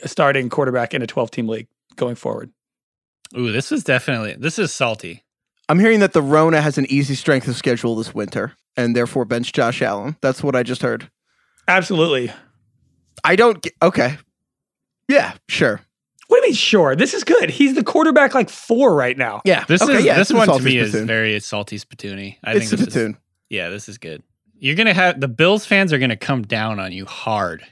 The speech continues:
Speaker 2: You, you're gonna
Speaker 3: <laughs>
Speaker 2: hear from the
Speaker 3: Oh
Speaker 2: Bills
Speaker 3: my
Speaker 2: fans,
Speaker 3: God.
Speaker 2: the Bills
Speaker 3: You
Speaker 2: Mafia.
Speaker 3: cr-, you cross the
Speaker 2: I just
Speaker 3: Bills
Speaker 2: thought of
Speaker 3: Mafia, you get whacked.
Speaker 2: I mean, I just thought of one, and this is, like, this is very much my brand,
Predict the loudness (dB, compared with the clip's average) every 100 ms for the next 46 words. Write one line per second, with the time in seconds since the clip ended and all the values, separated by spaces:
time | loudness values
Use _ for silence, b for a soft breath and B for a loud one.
0 | _ _ _ _ -10 -8 -2 0 2 2
1 | 2 0 -2 -2 -8 -12 -6 -4 -4 -8
2 | -10 -10 -10 -10 -8 -8 -8 -10 -10 -10
3 | -12 B B B B B -8 2 2 4
4 | 4 2 4 4 4 2 -2 -4 -6 -6
5 | -6 -8 -14 -20 _ _ -4 2 2 2
6 | 0 2 2 2 2 0 0 -2 -4 -6
7 | -4 -4 -4 -4 -6 -4 -8 -10 -14 -4
8 | -2 0 -2 -4 -6 -6 -8 -10 -8 -8
9 | -8 -10 -12